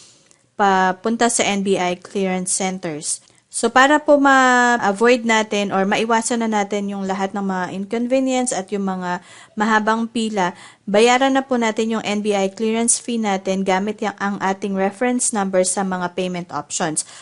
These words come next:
Para po pagdating doon ay dire-diretso na lang po kayo. Close nyo lang po yan.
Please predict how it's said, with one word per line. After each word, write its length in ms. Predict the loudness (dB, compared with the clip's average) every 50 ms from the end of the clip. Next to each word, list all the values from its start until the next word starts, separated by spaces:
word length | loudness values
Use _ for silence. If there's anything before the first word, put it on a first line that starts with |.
| -20 _ _
Para 240 | 0 2 2 2 2
po 100 | 0 -2
pagdating 560 | 0 0 0 0 0 -2 -2 0 0 -2 0
doon 220 | 0 0 0 0 -2
ay 80 | -2 0
dire-diretso 640 | 0 2 2 0 0 0 0 0 -2 -4 -6 -8 -8
na 160 | -8 -8 -8
lang 220 | -8 -8 -10 -12
po 160 | -14 -16 -16
kayo. 400 | -14 -14 -14 -12 -12 -12 -14 -16 _ _ _ _ _ _ _ _ _ _
Close 380 | -6 -2 0 0 0 -2 -4 -4
nyo 100 | -2 0
lang 220 | 0 0 0 -2 -2
po 140 | -4 -2 -2
yan. 480 | 0 0 -2 -2 -2 -2 -4 -6 -10